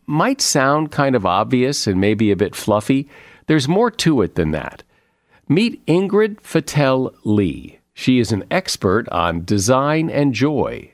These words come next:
and she's been featured in the New York Times, Wired, and Fast Company. She has a blog called The Aesthetics of Joy,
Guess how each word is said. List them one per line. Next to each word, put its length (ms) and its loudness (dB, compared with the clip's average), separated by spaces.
and 180 0
she's 260 0
been 180 0
featured 540 -2
in 100 0
the 100 -2
New 160 2
York 300 -2
Times, 600 -2
Wired, 600 0
and 240 0
Fast 420 -2
Company. 560 -4
She 280 0
has 200 0
a 60 2
blog 600 0
called 440 0
The 260 0
Aesthetics 600 -2
of 140 -2
Joy, 480 -2